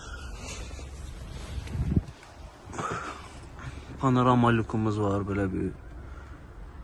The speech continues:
Yəni, tam olaraq maşın ideal vəziyyətdədir. İki dörd motordur. Benzin. Təkərlərimiz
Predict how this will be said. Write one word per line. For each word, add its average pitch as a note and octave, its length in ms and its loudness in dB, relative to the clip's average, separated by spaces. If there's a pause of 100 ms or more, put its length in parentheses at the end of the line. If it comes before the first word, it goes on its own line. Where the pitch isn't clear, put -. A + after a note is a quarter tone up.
(120)
Yəni, G#2 180 -2
tam A#2 200 2
olaraq A2 440 4
maşın G#2+ 320 2
ideal G#2 320 6
vəziyyətdədir. F#2+ 680 0 (2000)
İki - 260 4
dörd C3 220 10
motordur. A#2 880 10 (1120)
Benzin. A#2 640 10 (4000)
Təkərlərimiz A#2+ 720 8